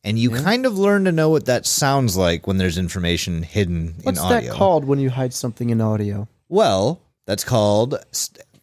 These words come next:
Speaker 1: either steganography or running something through a spectrogram, which
Speaker 2: Ooh.
Speaker 1: is a, a type of encoding that basically takes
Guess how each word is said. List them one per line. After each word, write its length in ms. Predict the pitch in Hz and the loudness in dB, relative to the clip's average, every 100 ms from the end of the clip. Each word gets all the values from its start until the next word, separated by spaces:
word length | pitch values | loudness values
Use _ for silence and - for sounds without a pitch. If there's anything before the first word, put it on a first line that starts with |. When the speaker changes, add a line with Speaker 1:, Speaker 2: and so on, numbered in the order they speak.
| _ _ _ 110 | _ _ _ -8
Speaker 1:
either 220 | 117 107 | -4 -2
steganography 920 | - 180 202 196 185 202 196 240 226 | 0 0 2 2 2 2 -2 -4 -2
or 420 | 143 151 151 170 | 2 4 4 0
running 360 | 170 117 135 139 | 0 0 0 0
something 260 | 151 131 | -2 -6
through 200 | 123 127 | -4 0
a 20 | 110 | 0
spectrogram, 840 | - 135 131 - 92 85 69 - 98 87 _ _ _ | 0 -2 -2 -4 -6 -8 -10 -14 -16 -18 _ _ _
which 220 | 107 98 | -2 2
Speaker 2:
Ooh. 40 | 110 | 2
Speaker 1:
is 340 | 104 104 92 101 | 2 2 0 -2
a, 360 | 101 92 85 - | 0 0 -4 -8
a 60 | 110 | -8
type 300 | - 165 175 | -2 0 2
of 440 | 165 135 120 110 - | 2 2 0 -6 -8
encoding 760 | 127 110 - 196 120 87 64 101 - - - | -4 -4 0 2 2 0 -8 -12 -14 -20 -8
that 180 | 101 98 | -6 0
basically 460 | 120 127 - 127 | 0 0 0 -2
takes 500 | 107 - 107 95 - | -2 0 0 0 -6